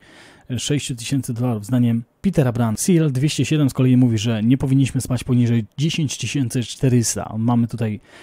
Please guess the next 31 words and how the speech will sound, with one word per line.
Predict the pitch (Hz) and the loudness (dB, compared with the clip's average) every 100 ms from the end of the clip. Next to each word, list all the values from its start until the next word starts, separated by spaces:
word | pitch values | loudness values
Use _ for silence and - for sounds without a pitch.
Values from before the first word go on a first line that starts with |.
| - - - | -20 -20 -12
e, | 101 107 104 | -4 -2 -2
powiedzmy, | 110 113 - 104 | -4 -4 -4 -4
Bollinger's | 104 147 151 123 113 | 0 2 2 0 -2
Bands, | 107 107 117 151 | -4 -4 -4 -6
który | - 127 120 | -6 -2 0
mówią, | 117 120 113 | 2 2 0
że | 107 113 - | -2 -6 -6
powinniśmy | 131 131 160 - | -2 0 0 -2
się | 135 139 | -2 -2
odbić | 120 104 | -2 -4
właśnie | 110 - 120 | -6 -4 -4
od | 113 | -2
tej | 123 | -4
ceny, | - 110 113 | -2 -2 -2
nie | 113 | -2
powinniśmy | 135 120 127 - | -2 -4 -4 -4
spaść | 123 - 117 - | -4 -4 -6 -2
niżej. | 127 156 156 104 98 151 - - - _ | 2 4 2 0 -6 -10 -14 -20 -20 _
Jeszcze | 135 151 - 143 | -6 -4 -2 -2
parę | 127 139 | 0 0
godzin | 120 113 120 | 0 0 0
później | 107 139 120 117 | 0 -2 0 0
dodaje | 113 113 113 | 0 0 0
też | 107 | -2
jedną | 135 131 117 | -2 -2 -2
hipotezę, | 131 127 117 120 117 | -2 -4 -2 0 0
gdzie | 107 113 107 - - - - | -2 -4 -6 -10 -20 -12 -6
możemy | 113 123 117 | 0 2 2
dojść | 113 110 104 | 2 0 0
do | 107 104 - - - - | -2 -4 -12 -20 -12 -6
dwustutygodniowej | 107 165 - 135 123 117 113 113 110 107 | -4 -4 -4 -4 0 2 2 2 0 -2